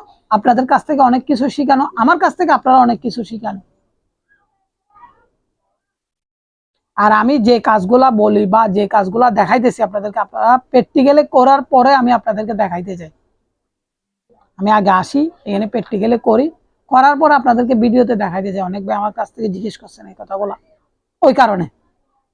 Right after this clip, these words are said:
তারপর অনেক ভাই জিজ্ঞেস করতেছেন, "ভাই, ফ্রি হবে কিনা বা ফ্রি আছে কিনা?"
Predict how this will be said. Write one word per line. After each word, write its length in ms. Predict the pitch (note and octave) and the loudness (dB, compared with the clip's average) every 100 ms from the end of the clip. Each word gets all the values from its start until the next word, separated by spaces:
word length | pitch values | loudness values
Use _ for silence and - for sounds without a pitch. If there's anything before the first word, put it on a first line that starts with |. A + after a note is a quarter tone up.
| _ _ G5+ C6+ _ _ C6 _ _ _ _ _ _ _ _ - | _ _ _ _ _ _ _ _ _ _ _ _ _ _ _ -4
তারপর 400 | A3 G#3 F#3+ G#3+ | 0 0 0 2
অনেক 220 | G3+ A3+ A3+ | 4 2 2
ভাই 120 | B3+ A#3 | 2 2
জিজ্ঞেস 260 | G#3+ A#3+ | 0 0
করতেছেন, 320 | C4 G#3 A3 A3 | -2 -6 -6 -2
"ভাই, 120 | A3 | -2
ফ্রি 240 | - B3+ A#3 | 0 2 4
হবে 280 | G3+ A3 A3+ | 2 0 0
কিনা 220 | A3+ G#3 | -2 -2
বা 120 | G#3 | -2
ফ্রি 200 | G#3 A#3+ A#3+ | -2 0 2
আছে 240 | G3+ C4+ | 2 -2
কিনা?" 220 | G#3+ G#3 | -4 -4